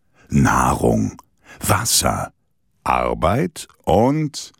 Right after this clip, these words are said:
natürlich Erholung. Glaubst du wirklich, Kolossus, dass du und deine Freunde die Größten seid?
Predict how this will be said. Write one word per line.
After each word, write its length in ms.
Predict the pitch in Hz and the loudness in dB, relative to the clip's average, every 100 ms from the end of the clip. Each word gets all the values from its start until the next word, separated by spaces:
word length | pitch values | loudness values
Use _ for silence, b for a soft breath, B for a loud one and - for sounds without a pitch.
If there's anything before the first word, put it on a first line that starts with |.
| _ _ - | _ _ -4
natürlich 1160 | - 58 57 - - 82 87 85 78 76 - - | 0 0 0 -4 2 4 6 4 2 0 -4 -4
Erholung. 880 | 65 55 - - 64 58 - - - _ _ _ _ _ b b b b b b | -2 -2 -4 0 2 2 0 -4 -10 _ _ _ _ _ b b b b b b
Glaubst 560 | - 123 170 135 - - | 4 6 6 4 0 4
du 260 | 143 120 | 4 6
wirklich, 500 | 107 147 - 98 80 | 4 2 2 0 0
Kolossus, 1000 | - 92 80 78 - 69 65 60 - - - | 0 0 2 0 0 0 -2 -2 -2 -4 0
dass 380 | 90 85 - - | 0 2 0 2
du 320 | 175 214 196 | 2 4 4
und 180 | 113 92 | 4 2
deine 280 | 101 90 87 | 2 2 -2
Freunde 640 | - 71 80 117 127 95 | -2 0 2 2 2 2
die 140 | 98 101 | 2 0
Größten 560 | 87 69 - - 78 | 2 0 0 -2 -2
seid? 460 | 76 90 120 - | 0 0 -2 -6